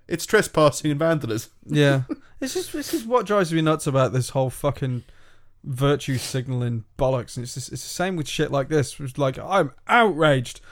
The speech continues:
Speaker 2: I'm so offended." No, you're not.
Speaker 1: But about
Speaker 2: You're not.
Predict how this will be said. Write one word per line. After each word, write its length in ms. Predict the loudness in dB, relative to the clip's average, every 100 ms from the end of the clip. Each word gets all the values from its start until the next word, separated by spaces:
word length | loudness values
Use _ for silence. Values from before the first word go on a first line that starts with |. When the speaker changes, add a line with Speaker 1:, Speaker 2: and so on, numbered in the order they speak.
| -12 2
Speaker 2:
I'm 180 | 2 2
so 320 | 4 6 6
offended." 560 | 4 4 4 2 0 -2 -20 -10
No, 240 | -4 -4
you're 180 | -2 -4
not. 480 | -2 -4 -6 -12 -18 -20 _ _ _
Speaker 1:
But 140 | 0
about 320 | 2 0 0
Speaker 2:
You're 100 | 0 0
not. 640 | 2 4 2 0 -8 -14